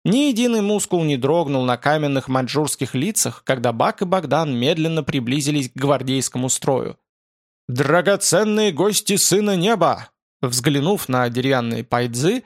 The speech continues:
которые показали ему напарники, и почтительно поклонившись, выкликнул зычно ближайший маньчжур. У Бага было две деревяшки,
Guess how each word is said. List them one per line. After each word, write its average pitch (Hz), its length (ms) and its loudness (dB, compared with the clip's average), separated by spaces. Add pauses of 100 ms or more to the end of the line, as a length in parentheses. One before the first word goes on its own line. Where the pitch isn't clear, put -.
(380)
которые 190 340 2
показали 170 460 0
ему 165 160 -2
напарники, 147 640 -2
и 123 40 -2
почтительно 131 540 -2
поклонившись, 180 760 -2 (320)
выкликнул 190 760 0
зычно 156 460 0
ближайший 127 540 0
маньчжур. 127 560 -2 (500)
У 135 80 2
Бага 131 300 2
было 147 240 0
две 165 240 0
деревяшки, 120 640 -4